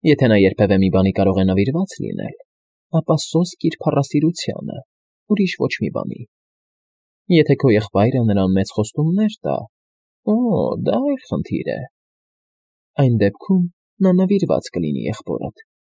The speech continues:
Իսկ եթե եղբայրդ փորձի չկատարել տված խոստումները, թեկուզ նա Ֆրանսիայի արքայորդին է, միևնույն է, հավատա ինձ, պիտի զգուշանա եղբայրդ"։ "Իսկապես"։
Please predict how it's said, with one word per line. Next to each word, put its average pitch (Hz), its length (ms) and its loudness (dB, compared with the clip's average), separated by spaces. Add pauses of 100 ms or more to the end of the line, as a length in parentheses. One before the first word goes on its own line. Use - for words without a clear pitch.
(500)
Իսկ 98 200 0
եթե 95 180 0
եղբայրդ 101 500 -2
փորձի 98 320 -4
չկատարել 76 640 -2
տված 196 360 -4
խոստումները, - 680 -6 (920)
թեկուզ 117 360 2
նա 98 140 2
Ֆրանսիայի 98 640 0
արքայորդին - 800 -2
է, - 120 -6 (460)
միևնույն 180 640 0
է, - 100 -8 (480)
հավատա 220 380 -2
ինձ, - 360 -8 (880)
պիտի 120 300 2
զգուշանա 127 640 0
եղբայրդ"։ 90 880 0 (1160)
"Իսկապես"։ 110 760 -6